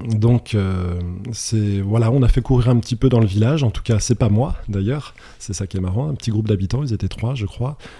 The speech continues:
L'idée de, de se rencontrer à la rentrée et de faire un petit peu de, de discuter, débattre, euh, puisque l'année d'après, les élections allaient avoir lieu, et de savoir, euh, un petit peu qu'est-ce qu'on allait faire, qu'est-ce qui allait se passer, et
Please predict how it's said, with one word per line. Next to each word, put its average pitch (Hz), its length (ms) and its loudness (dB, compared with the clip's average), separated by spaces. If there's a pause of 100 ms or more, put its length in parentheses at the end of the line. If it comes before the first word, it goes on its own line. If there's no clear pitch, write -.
(120)
L'idée 107 260 2
de, 110 240 4
de 104 160 0
se - 100 -6
rencontrer 127 520 0
à 135 80 0
la 101 80 0
rentrée 135 640 -2
et 101 60 0
de 101 100 0
faire 123 260 -2
un 110 80 0
petit 98 200 -6
peu 127 260 -2
de, 98 260 -2
de 92 220 -4
discuter, 120 500 -2
débattre, 110 480 -2 (480)
euh, 92 160 -6
puisque - 460 -6
l'année 90 1120 -4
d'après, 104 420 -4
les 95 220 -4
élections 101 320 -2
allaient 98 120 0
avoir 90 460 -2
lieu, 113 380 0 (360)
et 101 80 -2
de - 80 -6
savoir, 110 460 2
euh, 95 540 -2
un 95 40 -2
petit - 140 -6
peu 123 140 -8
qu'est-ce 117 180 -2
qu'on 104 160 0
allait 107 160 2
faire, 98 400 -6
qu'est-ce - 180 -8
qui 104 100 -6
allait 98 200 -2
se - 120 -10
passer, 98 320 -2
et 127 360 -2